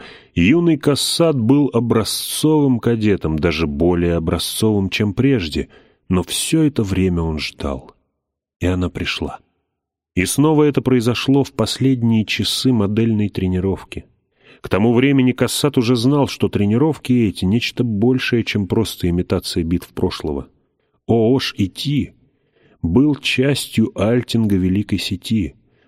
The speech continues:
работающей в реальном времени гигантской информационной системы, которая управляла политикой гегемонии, поставляла информацию десяткам миллиардов граждан, жаждущих эту информацию получить,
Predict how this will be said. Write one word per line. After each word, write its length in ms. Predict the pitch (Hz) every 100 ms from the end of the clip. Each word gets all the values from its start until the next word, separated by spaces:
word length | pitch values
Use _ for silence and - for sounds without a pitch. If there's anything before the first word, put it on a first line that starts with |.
| -
работающей 760 | 82 87 113 104 87 - 98
в 100 | 87
реальном 640 | 82 85 98 117 104 98 95
времени 560 | 85 87 104 107 95 90
гигантской 920 | 87 87 92 117 131 - - 117 113
информационной 800 | 95 - 87 87 - 95 101 92
системы, 680 | - 85 - 107 113 92 73 - -
которая 360 | 90 87 87
управляла 560 | 85 82 85 85 101 107
политикой 560 | - 87 107 - 98 92
гегемонии, 1000 | 87 82 87 85 107 127 104 78 69 - - -
поставляла 640 | - 87 - 104 123 139 127
информацию 720 | 120 107 113 135 127 113 104
десяткам 720 | 104 107 - 143 147 - 123
миллиардов 720 | 117 110 110 123 117 98 95
граждан, 640 | 92 101 127 120 92 85 80
жаждущих 760 | 82 98 87 85 - - -
эту 260 | - 82 85
информацию 680 | 80 - 85 90 90 - 80
получить, 720 | - 78 76 - 123 -